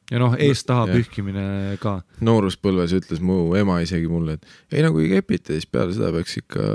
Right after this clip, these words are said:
Speaker 2: ütle tütarlapsele, et peale seda võiks kusel käia, noh.
Speaker 1: Ongi nii või?
Speaker 2: Jaa, jaa. Mu kuradi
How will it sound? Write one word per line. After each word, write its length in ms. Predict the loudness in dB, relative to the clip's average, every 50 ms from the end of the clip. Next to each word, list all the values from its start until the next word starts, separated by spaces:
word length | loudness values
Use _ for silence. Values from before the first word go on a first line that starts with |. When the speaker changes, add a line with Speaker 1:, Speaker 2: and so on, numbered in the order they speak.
| 0 0 0 0 -2 -2 -2 -2 -2 -2 -2 -2 -2 -2 -4 -2 -4 -4
Speaker 2:
ütle 240 | -6 -4 -4 -2 -2 0
tütarlapsele, 720 | 0 -2 -2 0 0 0 0 -2 -2 -2 -4 -4 -4 -4 -6
et 100 | -8 -20 _ _
peale 260 | -2 -2 0 0 0 0
seda 160 | 0 0 -2
võiks 160 | -2 -4 -4
kusel 240 | -2 -2 0 0 0 0
käia, 260 | -2 -4 -6 -10 -12
noh. 80 | -14 -18 -12 -4 0
Speaker 1:
Ongi 240 | 2 2 4 4 2
nii 140 | 2 0 -2
või? 80 | -4 -6 -8 -12 -12 _
Speaker 2:
Jaa, 180 | 0 2 2 2
jaa. 160 | 2 0 -4 _ _ _ _ -20 -20 -20 _ _ _ _ _ -20 -20 -20 _ _
Mu 180 | -8 -6 -4 -2
kuradi 400 | -2 -2 -2 -2 0 0 0